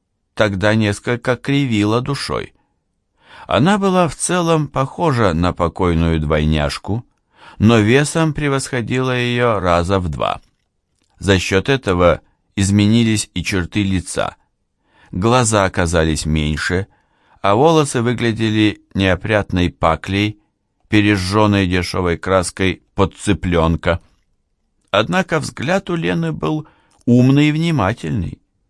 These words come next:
без тени сумасшествия. Северу это показалось странным. Даже если у неё пограничное состояние,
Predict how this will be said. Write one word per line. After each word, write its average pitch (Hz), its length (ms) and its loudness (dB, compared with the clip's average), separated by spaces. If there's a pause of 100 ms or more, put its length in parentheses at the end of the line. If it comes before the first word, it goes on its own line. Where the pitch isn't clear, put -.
(280)
без 113 480 2
тени 87 420 2
сумасшествия. 80 1000 -4 (800)
Северу 151 540 0
это 143 220 -2
показалось 117 800 -4
странным. 67 840 -2 (640)
Даже 110 300 0
если 113 320 0
у 107 80 2
неё 107 360 4
пограничное 90 920 -2
состояние, 117 960 -4